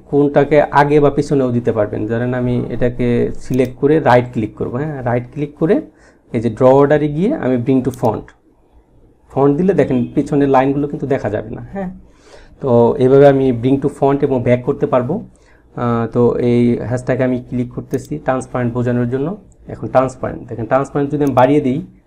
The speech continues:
তাহলে কিন্তু কি হয়, দেখেন, আস্তে আস্তে ট্রান্সপারেন্ট কিন্তু বেড়ে যাচ্ছে। ট্রান্সপারেন্ট কো-, আহ, ট্রান্সপারেন্ট হয়ে যাচ্ছে এবং, আহ, ভেতরের যে লাইনটা, ওইটা কিন্তু এখন শো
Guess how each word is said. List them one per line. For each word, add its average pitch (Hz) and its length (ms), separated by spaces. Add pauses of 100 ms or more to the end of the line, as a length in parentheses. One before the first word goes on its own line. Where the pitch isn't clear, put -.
(100)
তাহলে 123 280
কিন্তু 120 420 (140)
কি 120 80
হয়, 123 220 (440)
দেখেন, 113 220
আস্তে 110 220
আস্তে 120 120
ট্রান্সপারেন্ট 123 500
কিন্তু 151 340 (800)
বেড়ে 107 220
যাচ্ছে। - 400 (3000)
ট্রান্সপারেন্ট 127 540
কো-, - 100
আহ, - 600
ট্রান্সপারেন্ট 139 560
হয়ে 143 120
যাচ্ছে 147 260
এবং, 131 280
আহ, 123 240
ভেতরের 127 440
যে 147 100
লাইনটা, 135 360
ওইটা 127 140
কিন্তু 139 200
এখন 123 160
শো 117 320